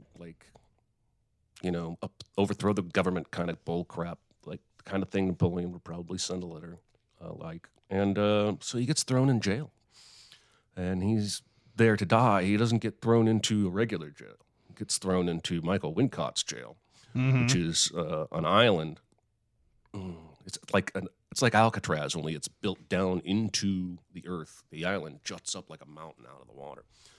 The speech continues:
Speaker 1: And, uh, this is the place where they send the, the prisoners they don't, they don't wanna remember, they don't wanna think about, 'cause they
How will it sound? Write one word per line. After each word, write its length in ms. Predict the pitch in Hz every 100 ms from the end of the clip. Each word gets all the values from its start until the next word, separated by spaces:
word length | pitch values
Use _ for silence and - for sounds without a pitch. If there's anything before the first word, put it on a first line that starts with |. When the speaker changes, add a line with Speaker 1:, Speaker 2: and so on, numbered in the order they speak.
| _ _ _ _ -
Speaker 1:
And, 300 | 90 90 92
uh, 160 | 98 98
this 160 | 113
is 80 | 131
the 100 | 135
place 300 | - 123 117
where 80 | 117
they 80 | 117
send 260 | - 117
the, 80 | 120 -
the 100 | 113
prisoners 500 | - 110 113 113 104
they 120 | 104
don't, 200 | 113 113 _ _ _ -
they 80 |
don't 100 | 101 110
wanna 200 | 113 117
remember, 460 | 120 123 127 92
they 80 | 85
don't 120 | 95
wanna 140 | 104 107
think 220 | - 117
about, 280 | 92 82 -
'cause 160 | 87 -
they 460 | 92 90 90 85